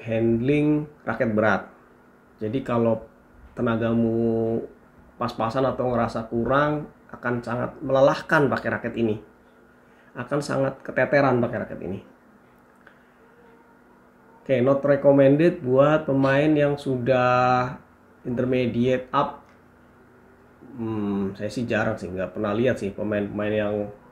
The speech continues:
jagoan kampung, jagoan kompleks, saya tuh nggak ada yang pakai ini sih. Karena masih mending S S atau Turbo sih daripada GeForce. Karena gini ya, GeForce itu sebenarnya lebih spesial, lebih unggul ketika dia ada di lightweight rack-, racket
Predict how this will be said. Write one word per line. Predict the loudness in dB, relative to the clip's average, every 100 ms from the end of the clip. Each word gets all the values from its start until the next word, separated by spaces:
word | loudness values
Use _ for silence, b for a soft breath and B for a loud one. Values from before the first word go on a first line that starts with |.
| _ -4
jagoan | -2 0 -2 0
kampung, | 0 2 2 4
jagoan | 4 0 0
kompleks, | -2 -2 -4 -4
saya | -2
tuh | 0
nggak | 0
ada | 0
yang | -2 -4
pakai | -4 -4
ini | -4
sih. | -8 -10 -20 -20 -20 -20 -20 -20 -20 -20 -20 -20 -20 -20 -20 -20 -20 -20 -20 -20 -20 -20 -20 _ _
Karena | -2 2 2 2
masih | 0 2 2 4
mending | 4 2 2 0 -2 -4 -14 -20 -20 -20 _ _
S | -8 -8 -2
S | 0 0 -4 -12 -8
atau | -6 -4 -4
Turbo | -2 -2 -2 -2 -2
sih | -8 -8 -14 -18 -18 -18 -18 -12
daripada | -6 -2 -2 -2
GeForce. | -4 -8 -10 B
Karena | B 6 10
gini | 10
ya, | 8 4 -10 -6
GeForce | -2 2 2 2
itu | 0 0
sebenarnya | 2 2 4 6 6
lebih | 4 4 0
spesial, | -2 -2 -2 4 4 6 4 2 2
lebih | 2 4
unggul | 6 6 4 2
ketika | 0 0 0
dia | 2 2 2
ada | 0 0
di | 2 2 2
lightweight | 2 4 2 -2 -2
rack-, | -4 -4 -6
racket | -4 -2 0 -2